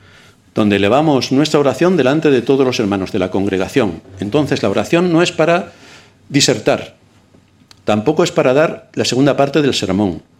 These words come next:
tampoco es para recitar el Salmo ciento diecinueve en la oración. No es para nada de todo esto, no es para nada.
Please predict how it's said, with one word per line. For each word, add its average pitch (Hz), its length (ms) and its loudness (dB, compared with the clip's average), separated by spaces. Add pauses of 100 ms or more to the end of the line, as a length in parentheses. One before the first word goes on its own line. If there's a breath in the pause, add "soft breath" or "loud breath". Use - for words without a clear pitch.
(540 soft breath)
tampoco 147 540 2
es 196 140 2
para 135 260 2
recitar 127 440 0
el 139 60 2
Salmo 139 280 0
ciento 131 240 0
diecinueve 120 420 0
en 139 60 2
la 113 80 2
oración. 92 500 -2 (420)
No 127 100 2
es 165 60 0
para 190 200 2
nada 160 180 2
de 139 80 0
todo 151 240 2
esto, - 340 -4 (640)
no 127 80 0
es 147 60 -4
para 151 180 2
nada. 104 320 -4